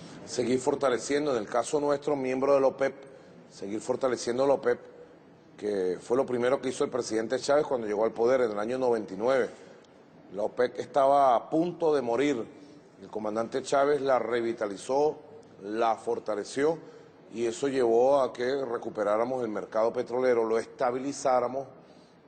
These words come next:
En la última década se ha comportado de manera muy estable, y la alianza, eh, con Rusia, también en el campo petrolero, ha permitido estabilizarlo aún más, ¿no?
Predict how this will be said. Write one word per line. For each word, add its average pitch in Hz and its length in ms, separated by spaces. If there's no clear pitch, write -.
En 101 100
la 101 80
última 117 400
década 131 480
se - 180
ha 101 60
comportado 117 460
de 127 60
manera 113 260
muy 127 160
estable, 131 440
y 156 300
la 107 420
alianza, 123 840
eh, 90 400
con 120 280
Rusia, 135 560
también 101 360
en 117 40
el 107 160
campo 120 480
petrolero, 147 500
ha 151 80
permitido 131 460
estabilizarlo 120 760
aún 101 180
más, - 260
¿no? 131 160